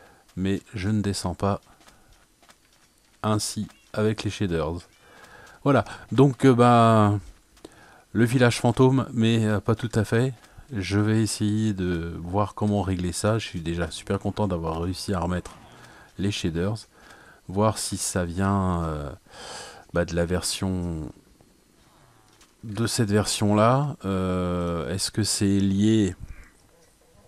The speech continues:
au fait que le patch, euh, de Iris soit en version, euh, W trente-huit A et pas en trente-neuf A ? Je ne sais pas.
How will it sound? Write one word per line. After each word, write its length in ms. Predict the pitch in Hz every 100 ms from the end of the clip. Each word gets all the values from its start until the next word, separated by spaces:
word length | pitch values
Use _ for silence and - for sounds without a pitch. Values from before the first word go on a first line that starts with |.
| _ _ _ _ - - 104
au 100 | 95
fait 380 | - 101 - -
que 120 | 104
le 520 | 101 95 95 90 90
patch, 580 | - 101 - - - -
euh, 360 | 90 87 90 87 90 101 _ - - - _ 110
de 160 | 95
Iris 600 | 87 98 92 110 - - 90 76
soit 580 | - - 104 101 98 101
en 160 | 92
version, 760 | 90 90 - - 101 98 92 87
euh, 40 | 82
W 680 | 85 87 90 90 90 90 - - - - - - - - -
trente-huit 520 | - 98 - 92 - -
A 240 | 107 110
et 60 | 92
pas 160 | -
en 100 | 92
trente-neuf 560 | 85 - 87 - 87 -
A ? 220 | 104 107 - - - - -
Je 120 | 107
ne 60 |
sais 140 | 107 92
pas. 160 | 87